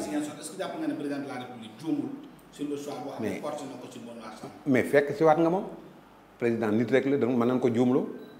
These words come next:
Speaker 2: Dañ koy juumloo. Information yi mën na nekk ay erreur, parce que tey ñépp ko waxandoo ni Casamance choix bi baaxul. Xëy na baax na nag.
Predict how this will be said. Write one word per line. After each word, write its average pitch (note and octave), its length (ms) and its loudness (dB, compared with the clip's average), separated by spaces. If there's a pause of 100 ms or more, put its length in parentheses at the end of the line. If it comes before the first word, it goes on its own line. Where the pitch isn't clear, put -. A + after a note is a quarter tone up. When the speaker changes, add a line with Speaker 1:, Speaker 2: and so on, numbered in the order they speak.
(120)
Speaker 2:
Dañ G3+ 120 4
koy A#3 160 8
juumloo. G#3+ 360 8 (1500)
Information F3+ 720 8
yi C#3+ 260 0
mën B2+ 160 4
na C#3+ 80 8
nekk C#3+ 180 6
ay D3 180 8
erreur, A3+ 220 8 (260)
parce - 220 4
que A#2 80 8
tey B2 460 6 (500)
ñépp D3+ 280 8
ko G3 200 6
waxandoo G3+ 580 4 (120)
ni A2 120 0
Casamance A2+ 640 6 (1300)
choix A2 180 10
bi A#2 100 2
baaxul. C#3 260 8 (1400)
Xëy B2 180 8
na A2+ 100 8
baax B2+ 220 8
na F3+ 100 6
nag. D3+ 120 6